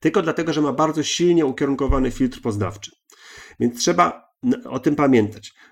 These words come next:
Druga rzecz, no to, e, o czym, e, o czym ludzie mogą, e, pamiętać, co, do czego mo-, na co mogą zwrócić uwagę poza tym, e, co jest wynikiem ich filtrów poznawczych, to jest to,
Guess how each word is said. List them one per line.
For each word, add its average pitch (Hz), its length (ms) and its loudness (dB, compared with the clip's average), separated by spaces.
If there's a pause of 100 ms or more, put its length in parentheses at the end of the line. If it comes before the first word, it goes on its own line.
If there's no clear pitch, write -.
(100)
Druga 175 340 2
rzecz, 123 300 0
no 139 80 -2
to, 135 380 0
e, 120 120 -2
o 143 140 -2
czym, 147 220 0
e, 120 220 -2
o 117 80 -6
czym 151 180 0
ludzie 151 220 0
mogą, 139 400 0
e, 113 100 0
pamiętać, 131 760 -2 (120)
co, 139 140 -4
do 127 140 -4
czego 151 260 -2
mo-, 127 240 -2
na 127 120 0
co 139 120 -4
mogą 127 260 -2
zwrócić 120 320 -8
uwagę 131 320 -2
poza 143 400 -2
tym, 127 320 4
e, 110 320 -4 (400)
co 123 180 -2
jest 113 240 0
wynikiem 117 440 2
ich 107 140 -8
filtrów 165 380 2
poznawczych, 110 680 -2 (480)
to 131 80 0
jest 123 280 0
to, 120 340 2